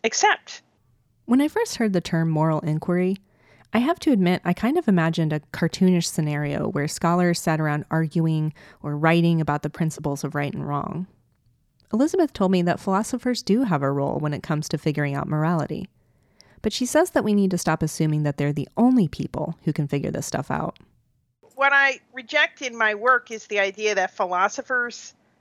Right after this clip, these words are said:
Speaker 1: all by themselves are able to come up with the fundamental principles of morality that then they can proclaim are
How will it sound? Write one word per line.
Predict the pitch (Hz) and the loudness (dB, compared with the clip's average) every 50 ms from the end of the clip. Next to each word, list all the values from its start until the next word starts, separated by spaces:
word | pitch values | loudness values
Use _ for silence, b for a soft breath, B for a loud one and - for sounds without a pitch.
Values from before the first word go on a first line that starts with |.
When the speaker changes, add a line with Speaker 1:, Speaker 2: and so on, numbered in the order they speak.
| _ _ _ | _ _ _
Speaker 1:
all | - 196 202 208 | 2 4 4 6
by | 208 208 208 | 6 4 4
themselves | 202 208 202 190 - - 220 190 196 202 208 214 214 - - | 4 2 0 -2 -2 0 2 2 4 4 2 0 -2 -2 -2
are | 196 190 196 | 0 0 2
able | - 202 196 196 190 202 190 190 | 2 2 0 0 0 -2 -4 -6
to | - - - 208 180 180 175 | -8 -6 -4 -4 -4 -4 -6
come | - - - 214 190 190 180 | -10 -4 0 0 0 2 2
up | - 220 233 240 - - | 2 2 2 2 0 -4
with | - 175 185 190 180 185 - - - - _ _ | -8 -4 -2 -2 -2 -2 -4 -8 -14 -20 _ _
the | 208 | -4
fundamental | 202 - 247 240 233 220 226 220 214 - 220 196 | 0 2 2 2 2 2 0 0 -2 -2 -6 -8
principles | 190 - 233 220 214 - 220 - 196 190 185 180 180 - | -6 -4 -4 -4 -4 -4 -8 -10 -8 -8 -8 -8 -10 -6
of | - - 202 196 185 175 | 0 2 2 2 2 0
morality | 190 185 190 196 208 214 214 208 196 180 180 180 175 | 0 2 4 4 6 4 4 2 0 0 -2 -6 -6
that | - 190 185 - | -6 -6 -2 0
then | 202 196 202 196 196 | 0 0 0 -2 -2
they | 190 185 185 | -4 -4 -4
can | - - 202 175 175 | -4 -6 -8 -8 -6
proclaim | - - 185 175 - - - 202 202 202 202 196 185 | -2 -2 -2 -2 -2 -2 -2 0 0 0 0 0 2
are | 185 175 170 165 156 | 4 4 4 2 0